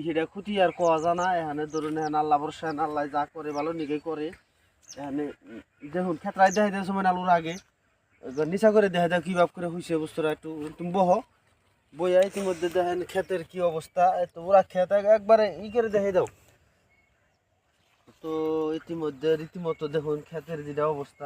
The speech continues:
ক্ষেতে আড়া জানা। তো খালি আমার ক্ষেত বিলা না, যে কোনো মানুষে ক্ষেত করছে, যার ক্ষেত্রে ধরেন এক হাতের নাগাল লম্বা হয়েছে, চারের মধ্যে ওরা আগে দেখিয়ে দাও। তো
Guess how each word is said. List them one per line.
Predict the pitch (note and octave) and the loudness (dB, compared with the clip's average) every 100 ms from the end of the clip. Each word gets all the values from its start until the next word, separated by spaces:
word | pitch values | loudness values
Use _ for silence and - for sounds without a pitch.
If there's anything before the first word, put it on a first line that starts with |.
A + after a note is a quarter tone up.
| C3+ | -12
ক্ষেতে | D3+ C#3+ C#3 | -12 -8 -6
আড়া | C#3 D3+ | -6 -6
জানা। | C#3+ C#3+ C3+ _ _ _ _ _ _ | -6 -8 -12 _ _ _ _ _ _
তো | C3+ C3+ B2+ C3 - | -12 -10 -10 -14 -16
খালি | D#3 D#3+ | -10 -6
আমার | F3 F3 | -4 -4
ক্ষেত | F3+ F#3+ | -6 -8
বিলা | G3 G3 F3+ | -4 0 2
না, | D#3+ | 0
যে | F3+ F#3 | -2 -2
কোনো | G3+ | 2
মানুষে | F#3+ F3+ | 2 0
ক্ষেত | F#3+ F#3+ - G3 | -4 -4 -4 -6
করছে, | E3+ - F3 G3+ _ _ _ - | -8 -6 -6 -6 _ _ _ 0
যার | E3 E3 | 0 2
ক্ষেত্রে | G3+ F#3 F#3 | 2 4 4
ধরেন | F3 F#3 F3+ | 4 0 -2
এক | F3 | -4
হাতের | D#3+ E3+ | -4 -2
নাগাল | F3 E3+ | 0 2
লম্বা | F#3 F3+ D#3+ | 4 4 0
হয়েছে, | D#3 - E3 | -4 -6 -4
চারের | F3+ F3+ | -2 -2
মধ্যে | E3+ E3+ | -4 -4
ওরা | F3 | -2
আগে | F#3 F#3 | -2 -4
দেখিয়ে | E3+ D#3+ D#3+ | -6 -8 -6
দাও। | F3 A3 _ _ _ _ _ _ _ _ | -6 -8 _ _ _ _ _ _ _ _
তো | _ | _